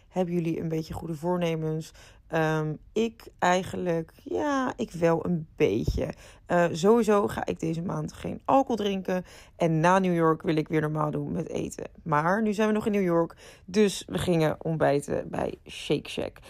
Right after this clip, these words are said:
Dat is toch het allerlekkerste als het jaar begint na New Year's Eve. Ehm, iced tea erbij, cheese fries, echt, ach, heerlijk. Ik had hier zo naar uitgekeken.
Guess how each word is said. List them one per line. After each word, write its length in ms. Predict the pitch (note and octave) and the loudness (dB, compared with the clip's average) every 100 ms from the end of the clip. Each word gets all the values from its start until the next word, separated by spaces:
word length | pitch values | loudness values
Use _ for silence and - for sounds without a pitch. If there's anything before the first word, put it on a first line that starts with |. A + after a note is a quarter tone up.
| - | -18
Dat 160 | - G3+ | -8 -8
is 80 | E3 | -6
toch 140 | - | -4
het 160 | E3 - - | -4 -4 -2
allerlekkerste 840 | - G#3+ G#3 E3+ D#3+ D#3+ - D#3+ D3+ | 4 4 4 2 0 -2 0 2 2
als 180 | - D#3 | 0 -2
het 100 | D#3 | 0
jaar 280 | D#3+ D3+ C#3+ | 2 2 0
begint 540 | D#3 D#3 D3 D3 E3 | -4 -6 -6 -8 -6
na 180 | D#3 D3 | -2 -2
New 240 | C#3+ C#3+ | -4 -6
Year's 260 | C#3+ C#3 - | -6 -8 -8
Eve. 300 | - A1 - - - - - | -14 -14 -18 -20 -20 -20 -6
Ehm, 540 | - F3 E3+ E3+ E3+ - - | -2 -2 -2 -2 -6 -8 -2
iced 320 | D#3 D#3 - | 0 0 -4
tea 120 | D#3+ | -4
erbij, 580 | D#3 D#3 D#3 D3 D3 D3 | -4 0 0 0 -2 -6
cheese 420 | - - G#3 F#3+ | -6 -2 -2 -2
fries, 500 | - D#3+ D3+ D3+ D#3 - | 0 2 2 0 -6 -12
echt, 540 | - D#3 - - - - - - - - - - | -2 -2 -2 -12 -14 -18 -20 -20 -20 -20 -20 2
ach, 560 | F#3 F3 - - - - | 4 4 -2 -8 -10 -14
heerlijk. 760 | E3 D#3+ E3+ F3 D3 - - - | -8 -2 4 4 4 -2 -10 -10
Ik 120 | F3 | 0
had 140 | E3+ E3+ | 0 2
hier 180 | F3 | 0
zo 340 | D#3+ D3+ F3+ D#3 | 0 4 6 6
naar 200 | D3+ A#2 | 2 -2
uitgekeken. 800 | D3+ - - D#3 D3+ G3+ A#3+ | -4 -6 -6 -6 -4 -2 -2